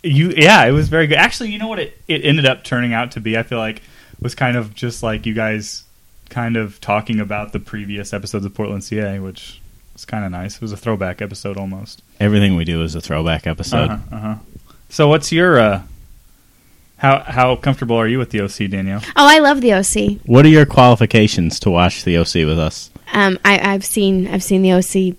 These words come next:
Speaker 3: before.
Speaker 2: Have you seen every episode?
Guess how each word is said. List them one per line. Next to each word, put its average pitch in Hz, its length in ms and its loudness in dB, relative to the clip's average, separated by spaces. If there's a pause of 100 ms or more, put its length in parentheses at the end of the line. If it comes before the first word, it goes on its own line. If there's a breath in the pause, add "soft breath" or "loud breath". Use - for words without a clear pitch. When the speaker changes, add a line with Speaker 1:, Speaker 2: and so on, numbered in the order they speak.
(120)
Speaker 3:
before. 156 420 -8 (480)
Speaker 2:
Have 101 140 2
you 98 100 4
seen 95 200 2
every 90 240 2
episode? 104 440 0